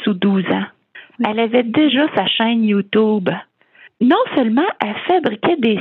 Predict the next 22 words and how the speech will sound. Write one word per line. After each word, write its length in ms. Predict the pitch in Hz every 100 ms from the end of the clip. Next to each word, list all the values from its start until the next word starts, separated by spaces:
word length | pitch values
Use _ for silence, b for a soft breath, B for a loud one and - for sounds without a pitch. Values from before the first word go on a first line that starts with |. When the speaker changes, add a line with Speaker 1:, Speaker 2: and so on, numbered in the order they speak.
| -
Speaker 1:
sacs 320 | 262 359 - -
avec 320 | 196 190 190
des 160 | 208 196 -
t-shirts, 680 | 269 - 208 202 330 - - _ _ _ -
elle 340 | 220 220 214
transmettait 640 | - 311 339 247 233 285 311 -
son 100 | 226 -
savoir 760 | 226 190 220 233 254 254 233 _ -
aux 180 | 240 233 196
autres. 340 | 202 190 - - -
Je 160 | 220 202
me 120 | 220
dis, 200 | 202 247 -
si 160 | - 403
une 100 | 226
petite 440 | - 339 - - -
fille 260 | - 247 185
de 160 | 170 175 185
douze 380 | 277 440 320 202
ans 160 | 170 180 - _ _
peut 140 | - 392 -
faire 200 | 196